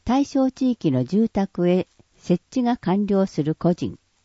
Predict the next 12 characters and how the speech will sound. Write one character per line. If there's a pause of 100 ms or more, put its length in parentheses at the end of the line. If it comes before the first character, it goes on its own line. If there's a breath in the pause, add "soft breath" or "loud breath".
(680)
た
だ
し、
賃
借
人
は
助
成
対
象
外。